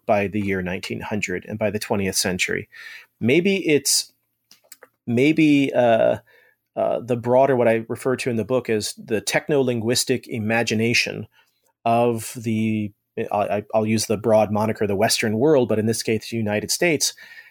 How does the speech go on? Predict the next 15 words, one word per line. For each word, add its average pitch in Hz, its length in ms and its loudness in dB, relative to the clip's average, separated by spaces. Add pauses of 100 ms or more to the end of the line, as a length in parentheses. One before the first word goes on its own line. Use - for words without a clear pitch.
(280)
had 131 560 2 (120)
died 160 360 2
out 147 640 0
from 127 260 0
this 120 180 0
early 147 300 4
stage 120 380 -2
of 101 80 -6
diversity 117 920 0 (220)
into 147 380 0
a 127 40 0
kind 123 340 -2
of 113 140 -2
monoculture 113 920 -2 (280)
of 104 520 0